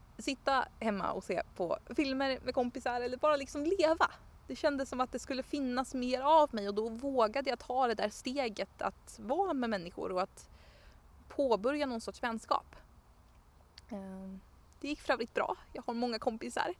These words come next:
Många väldigt, väldigt, väldigt fina kompisar. Och alla vet att om man har en dålig dag så har man en dålig dag och det finns en anledning till det. Och det gör en inte till en dum eller konstig människa.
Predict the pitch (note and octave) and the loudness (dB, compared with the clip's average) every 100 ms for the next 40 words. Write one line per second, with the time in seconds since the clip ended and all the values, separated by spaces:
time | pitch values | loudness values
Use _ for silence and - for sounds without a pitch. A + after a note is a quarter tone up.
0 | - - - B3+ B3 A3+ - - A#3 B3 | -12 -16 -2 2 2 2 -4 -8 -10 -2
1 | C4+ C#4 A3+ A3+ A3+ A3 G#3 G#3 G3+ G3+ | 4 4 4 -6 -4 -4 -4 -8 -10 -6
2 | A#3 G#3+ G3+ F#3+ - - - - G#3+ G3 | -2 -2 -2 -6 -12 -18 -14 -4 -4 -2
3 | G#3+ - A#3+ G#3 - B3+ - - - - | -4 -8 -8 -6 -6 -6 -10 -16 -16 -18
4 | - - B3 A#3+ A#3 A#3 - - - - | -16 -4 0 4 6 4 2 -12 -20 -18
5 | - - - C#4 B3+ C#4 C4 G#3 G3 - | -16 -6 0 2 4 2 4 0 0 -2
6 | G#3 - - A3 A3+ B3+ C4 B3+ B3 A#3 | -2 -2 -4 0 2 4 4 4 0 0
7 | G#3+ B3 D4+ D4+ D4 - - - - - | 2 4 6 6 2 -6 -18 -18 -20 -20
8 | - - - - C4 A#3+ A#3+ B3 C#4 C4+ | -20 -20 -16 -12 -2 -2 0 -2 -2 -4
9 | C#4+ E4 G#3+ A3 A3+ B3+ D4+ C4+ E4 D#4 | 0 0 0 -2 -6 -2 0 0 -2 -4
10 | G3+ - - - A3 A3 G#3+ A3+ A3 G3 | -6 -6 -8 -6 0 2 2 0 -4 -4
11 | G#3+ G3 F#3+ G3 A#3+ C4 A3+ G3+ F#3 - | -2 -2 -4 -4 -4 -2 -2 -2 -4 0
12 | B3 A3 - C4 A#3 A#3+ C4 D#4+ - | 0 -2 -6 -4 -2 -2 0 0 -2